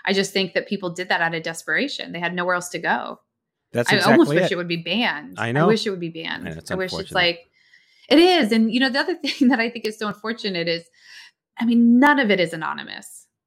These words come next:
Speaker 1: Those Facebook groups, whether it's closed, secret, open, none of it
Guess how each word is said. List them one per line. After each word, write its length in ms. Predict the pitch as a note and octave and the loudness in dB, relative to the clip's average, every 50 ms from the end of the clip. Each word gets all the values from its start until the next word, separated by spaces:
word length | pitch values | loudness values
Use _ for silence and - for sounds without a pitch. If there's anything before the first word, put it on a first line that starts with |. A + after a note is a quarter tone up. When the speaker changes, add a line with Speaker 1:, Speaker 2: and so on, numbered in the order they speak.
| _ _ _ _ _ _ _ _ _ _ _ | _ _ _ _ _ _ _ _ _ _ _
Speaker 1:
Those 260 | A3 B3 B3+ B3+ B3+ | 6 6 6 4 4
Facebook 380 | - C4+ C4 B3+ - C4+ B3+ - | 0 -2 -2 -2 -2 -8 -8 -4
groups, 300 | - A#3+ A#3+ A#3 - _ | -4 -4 -4 -4 -4 _
whether 240 | G3+ G3 F#3+ F3+ D#3+ | 0 0 2 0 -2
it's 100 | E3 - | -4 -8
closed, 500 | _ - A3 A#3 A#3+ C4 C4 A#3 A#3 - | _ -6 -2 0 0 0 -2 -4 -8 -8
secret, 600 | - A3 A3+ G#3+ - A#3 A#3+ A#3+ A#3+ A#3+ A#3+ _ _ _ _ _ - | -6 -6 -6 -4 -4 -4 -4 -4 -6 -8 -10 _ _ _ _ _ 2
open, 520 | G#3 A3 A3 B3+ A#3+ A#3 A#3 A#3 A#3 A3+ - _ _ _ _ | 2 2 4 2 2 2 2 -2 -4 -4 -10 _ _ _ _
none 400 | G3+ G#3 A3 A3+ A#3+ C4 C4+ C4 | 2 4 6 6 6 6 6 4
of 140 | B3+ G#3 F#3 | 2 0 -2
it 240 | E3+ D#3+ D#3+ - | -4 -6 -6 -8